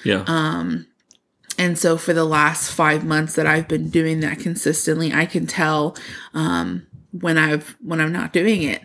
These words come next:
Speaker 2: Um, like, I haven't done it in two days, and hopefully tomorrow I will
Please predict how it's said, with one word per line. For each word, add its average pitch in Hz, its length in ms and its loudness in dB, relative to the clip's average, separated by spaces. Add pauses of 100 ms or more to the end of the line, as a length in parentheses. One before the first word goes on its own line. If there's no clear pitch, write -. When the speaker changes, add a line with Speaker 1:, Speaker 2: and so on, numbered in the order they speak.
(440)
Speaker 2:
Um, 156 300 -2
like, 160 120 -2
I 160 80 2
haven't 156 260 2
done 156 180 0
it 160 120 0
in 160 140 -4
two 165 180 -2
days, 160 360 2
and 151 120 -6
hopefully 165 360 -4
tomorrow 156 540 -2
I 151 280 -2
will 151 320 -2